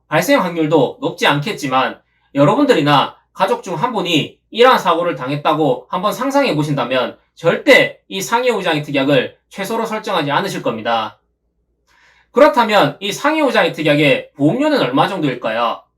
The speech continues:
아무리 좋은 특약이라도 보험료가 합리적이지 않다면 제가 선뜻 추천드리기 힘들 텐데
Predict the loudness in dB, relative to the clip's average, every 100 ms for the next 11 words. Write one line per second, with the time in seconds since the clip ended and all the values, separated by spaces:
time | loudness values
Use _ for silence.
0 | _ _ _ _ _ _ 0 2 4 2
1 | 2 0 0 -2 -2 0 -2 0 -2 -2
2 | -8 _ _ -2 0 2 4 2 0 -4
3 | -4 -2 -4 -4 -2 -2 -2 -10 _ -2
4 | 0 0 -4 2 0 0 _ -4 -2 0
5 | 0 0 -2 -2 -2 -2 2 0 0